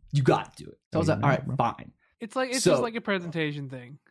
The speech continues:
Speaker 1: Yeah,
Speaker 2: Yeah.
Speaker 1: so, and then, so I get that, and then, of course, I get the museum glass. Give me the museum.
Speaker 2: <laughs> Wait.
Speaker 1: 'Cause, like, the other ones are, like, glaring off, and I was like, it made it, like, look cloudy, and I was like, "Ah,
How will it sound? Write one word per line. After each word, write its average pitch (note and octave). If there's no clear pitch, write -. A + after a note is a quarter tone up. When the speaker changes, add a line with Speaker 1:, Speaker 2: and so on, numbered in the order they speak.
Speaker 1:
Yeah, E3
Speaker 2:
Yeah. -
Speaker 1:
so, B2
and D3+
then, D3+
so D3
I C3+
get E3
that, C#3
and C3+
then, C3+
of C3
course, D3+
I -
get B2
the A#2+
museum G#2+
glass. -
Give C3
me B2
the A2
museum. -
Speaker 2:
<laughs> -
Wait. -
Speaker 1:
'Cause, D#3
like, E3
the G3+
other C4+
ones B3
are, G#3+
like, F3+
glaring E3+
off, D#3+
and D3
I C#3+
was C3
like, C3+
it C3
made D#3
it, -
like, D3+
look D3+
cloudy, C3
and C3+
I -
was B2+
like, B2+
"Ah, -